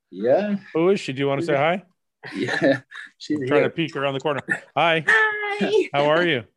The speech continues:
Speaker 3: <laughs> I'm good. How are you?
Speaker 2: Your name is?
Speaker 3: Tracy.
Speaker 2: Tracy, last name?
Speaker 3: Dang, D A N G.
Speaker 2: Nice to meet you. You got, how long have you been married?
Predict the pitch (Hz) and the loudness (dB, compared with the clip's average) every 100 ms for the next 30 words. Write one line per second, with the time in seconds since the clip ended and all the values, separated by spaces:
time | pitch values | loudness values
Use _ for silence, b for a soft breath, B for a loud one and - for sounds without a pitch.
0 | _ _ _ _ - 185 190 185 202 196 | _ _ _ _ -6 -6 -4 -6 -6 -4
1 | 175 175 180 185 180 156 127 139 143 151 | -4 -6 -6 -6 -4 -4 -4 -4 -2 -2
2 | 170 175 202 - - _ _ _ - - | -2 -2 -4 -8 -20 _ _ _ -14 -6
3 | 151 147 - 113 113 123 _ _ _ 120 | -6 -8 -12 -12 -12 -20 _ _ _ -6
4 | 113 113 107 113 135 143 _ _ _ _ | -4 -4 -4 -4 -6 -10 _ _ _ _
5 | - 120 120 117 110 - 113 117 110 113 | -14 -4 -4 -4 -8 -12 -12 -8 -4 -6
6 | 107 104 101 - - _ 113 120 - 135 | -6 -12 -14 -18 -20 _ -8 -8 -6 -6
7 | 139 131 101 117 107 127 151 151 156 151 | -6 -6 -6 -4 -4 -2 -2 -4 -4 -4
8 | 156 160 92 | -2 -2 -2